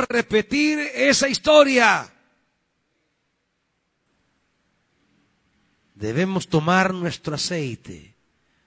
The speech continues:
nuestro vino, curar al necesitado.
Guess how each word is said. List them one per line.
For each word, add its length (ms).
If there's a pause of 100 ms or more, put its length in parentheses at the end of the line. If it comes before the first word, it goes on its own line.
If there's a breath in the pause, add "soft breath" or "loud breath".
(200)
nuestro 380
vino, 580 (2000)
curar 640 (580)
al 220
necesitado. 720